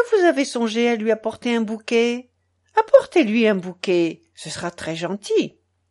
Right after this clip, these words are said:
Daniel se mit à la recherche de sa mère pour lui demander de l'argent. De l'argent à lui. Depuis qu'il était à la campagne, il ne touchait qu'un louis par semaine sur les deux louis de ses appointements de fils de famille.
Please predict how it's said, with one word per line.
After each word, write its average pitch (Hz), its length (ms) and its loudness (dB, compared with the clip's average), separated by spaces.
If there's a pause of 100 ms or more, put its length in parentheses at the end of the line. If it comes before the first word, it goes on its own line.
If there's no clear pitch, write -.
(1300)
Daniel 320 460 4
se - 120 -6
mit 269 240 0
à 196 100 2
la 190 120 4
recherche 214 420 -4
de 165 100 -8
sa 151 200 -8
mère 240 460 -2
pour 185 140 -8
lui 170 180 -8
demander 190 460 -4
de 247 120 -2
l'argent. 151 520 -4 (500)
De 139 80 -10
l'argent 170 580 -6
à 240 120 0
lui. 185 380 -6 (960)
Depuis 294 320 -2
qu'il 277 200 -2
était 277 320 -4
à 240 60 2
la 214 140 0
campagne, 208 680 -2 (420)
il 254 220 0
ne 294 100 2
touchait 277 460 -6
qu'un 208 240 -2
louis 262 260 -2
par - 240 -4
semaine 185 680 -4
sur 190 320 -6
les 185 180 -2
deux 220 280 -4
louis 220 320 -2
de 170 140 -4
ses 180 320 -6
appointements 175 760 -4
de 156 120 -8
fils 156 260 -14
de 160 100 -8
famille. 160 640 -8